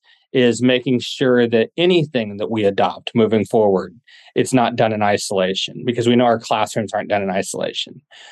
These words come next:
So if we do bring in a supplement, or we do bring in a core material, we ask questions of how will that interact and work with other resources that we have in place? How will it work with our assessment system?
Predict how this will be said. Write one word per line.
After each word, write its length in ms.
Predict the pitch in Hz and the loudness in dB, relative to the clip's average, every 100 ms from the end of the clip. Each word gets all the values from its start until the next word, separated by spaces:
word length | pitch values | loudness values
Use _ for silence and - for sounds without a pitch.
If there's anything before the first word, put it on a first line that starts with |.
| - | -18
So 220 | - 127 | -2 2
if 100 | 117 | 2
we 120 | 131 123 | 2 2
do 240 | 143 160 | 2 2
bring 240 | 147 135 | 4 2
in 80 | 113 | 0
a 60 | 101 | -2
supplement, 440 | - 92 92 90 | -4 -6 -6 -8
or 60 | 90 | -6
we 80 | 101 | 0
do 240 | 131 147 | 2 4
bring 180 | 147 127 | 4 2
in 80 | 113 | 0
a 80 | |
core 220 | 107 117 107 | -2 -2 -2
material, 560 | 95 - 101 92 92 - - - | -2 -2 0 0 -4 -10 -8 0
we 120 | 123 | 2
ask 240 | 117 - | 2 -2
questions 600 | - 123 120 - 120 104 | -2 0 0 -2 -4 -2
of 240 | 107 98 - - - | 0 0 -4 -20 -10
how 180 | - 147 | -2 2
will 120 | 151 | 2
that 200 | 143 131 | 2 0
interact 540 | 123 113 107 101 - - | 0 0 0 -4 -6 -8
and 160 | 98 | -4
work 200 | 98 98 | -4 -2
with 120 | 107 95 | -2 0
other 240 | 110 104 | 0 0
resources 580 | 95 95 - 104 - 98 | 0 -2 -4 -6 -6 -6
that 100 | 98 | -6
we 120 | 95 | -4
have 180 | 98 92 | -4 -6
in 100 | 90 | -8
place? 460 | - - - - - - - - | -8 -8 -8 -12 -16 -18 -20 -6
How 180 | 120 117 | -2 4
will 160 | 123 | 4
it 80 | 120 | 4
work 240 | 120 113 | 2 0
with 140 | 120 107 | 0 0
our 100 | 101 | 0
assessment 480 | - 110 - 104 92 | 0 -2 -2 -8 -10
system? 460 | - - 78 - | -12 -10 -10 -14